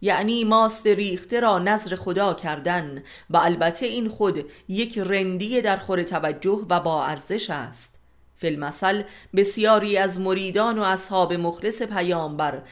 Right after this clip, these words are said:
و علی علیه السلام از بردگان و فقیرترین مردمان بودند. هفده،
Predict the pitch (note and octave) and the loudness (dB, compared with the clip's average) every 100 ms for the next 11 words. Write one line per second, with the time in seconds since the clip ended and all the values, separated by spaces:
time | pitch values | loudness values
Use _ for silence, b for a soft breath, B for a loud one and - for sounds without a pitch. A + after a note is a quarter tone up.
0 | B - E3+ - F3 G#3 A#3+ F#3 F3+ F3+ | B 0 2 4 2 0 -2 0 0 -2
1 | E3+ - E3+ E3+ E3+ D3+ C#3+ B B - | -6 -2 0 2 0 -2 -8 B B -2
2 | F3+ E3 F3 F3 E3 E3+ F3+ F3+ D#3+ D#3+ | -2 2 2 2 -2 0 2 2 -2 -4
3 | E3 E3 F3+ E3 D#3+ F3 E3 A#3 G#3+ F3+ | -4 -2 -4 -4 -6 -6 -4 -4 -2 -2
4 | D#3 D3 C#3+ C3 C3+ C3+ A#2 A2+ A#2+ - | -4 -8 -8 -10 -12 -10 -12 -12 -18 -20
5 | _ _ _ _ _ - _ - _ _ | _ _ _ _ _ -20 _ -20 _ _
6 | _ _ - F#3 E3+ F3 E3 C#3+ | _ _ -4 -2 -2 -4 -4 -4